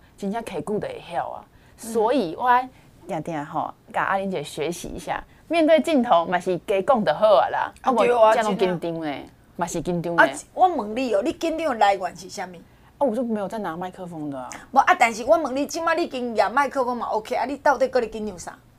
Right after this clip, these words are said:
Speaker 1: 没有 feedback 啊，有时候家己这样子自言自语讲久，感觉嗯，那敢怪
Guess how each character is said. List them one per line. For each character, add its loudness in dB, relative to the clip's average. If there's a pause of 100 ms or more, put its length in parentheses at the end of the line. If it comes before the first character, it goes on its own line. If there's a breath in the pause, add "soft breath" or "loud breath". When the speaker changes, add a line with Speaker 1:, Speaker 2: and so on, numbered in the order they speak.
(140)
Speaker 1:
没 -2
有 2
feedback 0
啊， -4 (280 soft breath)
有 0
时 6
候 10
家 4
己 2
这 -2
样 0
子 0
自 0
言 0
自 0
语 0
讲 -2
久， -2
感 -4
觉 -8
嗯， -4 (280)
那 -4
敢 -2 (140)
怪 -2